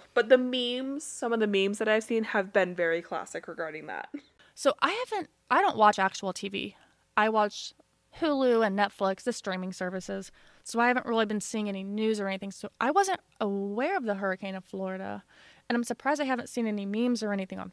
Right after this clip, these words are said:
Speaker 2: Facebook about it. 'Cause the only thing I've heard in Florida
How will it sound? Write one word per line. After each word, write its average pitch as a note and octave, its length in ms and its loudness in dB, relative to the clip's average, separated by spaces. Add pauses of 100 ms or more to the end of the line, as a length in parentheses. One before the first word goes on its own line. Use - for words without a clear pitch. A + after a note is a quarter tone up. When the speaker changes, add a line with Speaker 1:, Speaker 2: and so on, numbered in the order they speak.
(160)
Speaker 2:
Facebook A3+ 480 -6
about F3+ 280 -10
it. G3 120 -8 (280)
'Cause B3 160 -2
the B3+ 80 4
only D#4+ 140 2
thing C4 200 -4
I've A#3 200 2
heard A3+ 120 -2
in G#3 80 -2
Florida F#3+ 500 -6